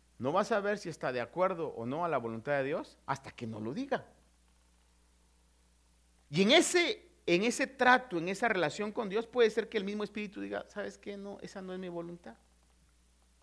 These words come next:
Sí, mi voluntad está en un carro, pero no ese". Y ahí lo va a conocer y en ese proceso usted va a ser trabajado. Quizás en ese proceso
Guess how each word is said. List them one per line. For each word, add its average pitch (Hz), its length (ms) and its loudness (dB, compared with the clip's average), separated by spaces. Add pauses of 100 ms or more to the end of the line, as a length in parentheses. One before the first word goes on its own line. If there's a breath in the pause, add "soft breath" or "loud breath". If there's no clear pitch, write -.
(840)
Sí, - 180 0
mi 185 80 4
voluntad 170 460 4
está 175 180 2
en 170 80 2
un 165 80 -4
carro, 214 320 0
pero 226 140 0
no 254 160 -2
ese". 403 280 -8 (2250)
Y 165 100 4
ahí 165 200 8
lo 277 140 4
va 196 420 6
a 139 100 -2
conocer 156 640 2
y 233 100 0
en 170 100 0
ese 202 180 2
proceso 220 760 0
usted 190 400 4
va 202 80 4
a 202 40 2
ser - 240 0
trabajado. 214 1000 10 (1000)
Quizás 190 260 8
en 220 80 8
ese 226 180 6
proceso 226 720 0